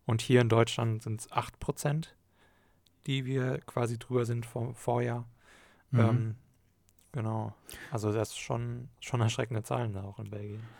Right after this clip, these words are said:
Speaker 2: Also
Speaker 1: Ich meine, hier natürlich auch, acht Prozent mehr Tote ist, äh, Kacke. Ich meine, es rei-, äh, reicht es denn nicht, dass, äh, jährlich in Deutschland so viele an, an plötzlichen Herztod und sowas sterben? Und, äh, ja, <laughs> dann kommt halt sowas noch.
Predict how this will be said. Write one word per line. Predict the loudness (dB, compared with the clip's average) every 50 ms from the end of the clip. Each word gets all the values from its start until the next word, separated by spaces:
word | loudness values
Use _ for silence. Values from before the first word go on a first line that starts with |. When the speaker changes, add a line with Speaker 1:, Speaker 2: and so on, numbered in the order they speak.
| -16 -6
Speaker 2:
Also | -2 0 0 2
Speaker 1:
Ich | 2
meine, | 2 2 2 4
hier | 6 6 8
natürlich | 8 6 4 0 0 2 6 8
auch, | 10 10 10 10 8
acht | 4 2 2 0
Prozent | -4 -2 0 0 2 2 2
mehr | 0 0
Tote | -2 -2 -2 -4 -2 -2 0
ist, | -2 -2 -2 -4 -8 -12 -16 -16 -12 -10
äh, | -10 -6 -6 -6 -6 -4
Kacke. | -4 -4 -2 0 0 -2
Ich | 0 -2
meine, | -2 -2 -2 -4
es | -6 -10 -6 -2
rei-, | -2 -2 -2 0
äh, | 0 2
reicht | 6 10 10 10 12 10
es | 8 8 8
denn | 8 8
nicht, | 8 6 6 2 -2 -10 -10 -10 -12 -6 2
dass, | 4 4 4 4 4
äh, | 4 6 6 6 6
jährlich | 6 8 8 8 6 4 2
in | 2 4
Deutschland | 4 4 4 2 0 0
so | 0 0
viele | 0 2 2 4 4 4
an, | 2 0 0 -2 -2 -4 -2
an | -2 -2 0
plötzlichen | 0 0 0 0 0 2 4
Herztod | 4 2 2 2 2 2 2
und | 2 0
sowas | 0 0 0 0 0
sterben? | -2 -6 -4 2 4 4 6 6 4 0 -2 -6 -10 -20 -20 -20 -18 -18 -18 -20 -20 -20 _ _
Und, | -4 -2 -2 -2 -2 -2
äh, | -2 0 0 0 0 -2 -4 -6
ja, | -4 -2 -2 -2 -2 -6 -12 -20 -12 -8 -6
<laughs> | -6 -6 -8 -8 -4
dann | -2 0 0
kommt | 2 0 2 2 2
halt | 2 2
sowas | 2 2 2 2 2 0
noch. | -2 -4 -4 -6